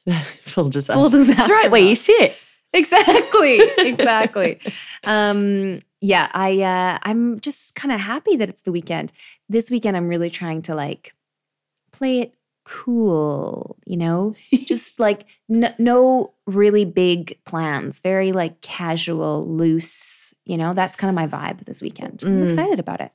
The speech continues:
Speaker 1: I love having no plans on the weekend.
Speaker 2: Yeah.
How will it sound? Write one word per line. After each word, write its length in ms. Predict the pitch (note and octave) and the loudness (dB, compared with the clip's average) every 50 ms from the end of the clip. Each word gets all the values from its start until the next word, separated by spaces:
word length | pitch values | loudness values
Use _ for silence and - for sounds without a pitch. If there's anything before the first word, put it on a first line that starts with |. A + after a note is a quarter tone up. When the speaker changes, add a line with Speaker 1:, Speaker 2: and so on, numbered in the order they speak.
| _ | _
Speaker 1:
I 320 | D#3+ D#3+ D#3 D#3 D#3 D3+ D3+ - | -2 0 2 2 0 0 -2 -4
love 300 | D#3 D3+ C3+ C3 C3 C#3 | -2 0 0 0 -2 -2
having 300 | D#3 D#3+ C#3 C3+ B2+ - | -2 -2 -2 -2 -2 -4
no 120 | - - | -6 -8
plans 400 | - - - - - - C#3+ - | -8 -10 -12 -12 -10 -12 -12 -10
on 80 | - D3+ | -10 -10
the 80 | D3 D3 | -8 -6
weekend. 580 | - - - - - - - F#3 F3 F3 - | -6 -6 -8 -8 -10 -10 -10 -10 -10 -10 -10
Speaker 2:
Yeah. 300 | G3 F#3 F3+ F3 F3 F3 | -8 -8 -8 -10 -12 -14